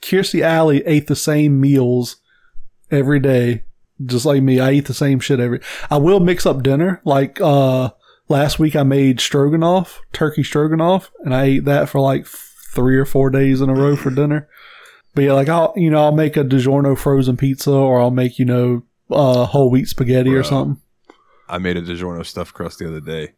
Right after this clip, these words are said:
Speaker 2: And let me tell you something. When I say that the cheese stuffed crust was the best part of that motherfucker, I'm not kidding.
Speaker 1: Oh,
Speaker 2: Like,
Speaker 1: there's,
Speaker 2: the
Speaker 1: there's
Speaker 2: pizza
Speaker 1: cheese
Speaker 2: itself
Speaker 1: stuffed
Speaker 2: was
Speaker 1: crust
Speaker 2: just
Speaker 1: is good.
Speaker 2: okay,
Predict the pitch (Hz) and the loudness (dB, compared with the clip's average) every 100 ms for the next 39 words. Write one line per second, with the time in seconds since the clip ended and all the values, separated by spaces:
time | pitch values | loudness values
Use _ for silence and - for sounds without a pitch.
0 | _ - 95 101 107 107 98 92 92 87 | _ -12 -4 -2 -2 0 -2 -2 -6 -8
1 | 85 92 110 117 127 104 87 82 _ - | -6 -4 -4 -2 -2 0 0 -4 _ -14
2 | 98 90 80 - _ _ _ - 98 92 | -6 -4 -4 -10 _ _ _ -18 -8 -6
3 | 87 82 82 - 123 113 - 104 87 - | -6 -6 -10 -6 -2 -2 -2 -4 -6 -4
4 | 98 85 87 90 82 87 - 90 90 90 | -4 -4 -6 -8 -6 -6 -6 -6 -4 -6
5 | 90 95 - 92 - 95 80 73 - - | -6 -8 -6 -8 -6 -6 -6 -8 -10 -12
6 | - - _ - 131 131 147 175 - - | -14 -20 _ -4 0 2 2 -2 -6 -4
7 | - 156 147 127 104 131 143 107 117 95 | 0 0 0 -2 -2 0 0 0 0 -2
8 | 90 135 123 95 95 120 87 76 | 0 -2 -2 -2 -2 -2 -2 -4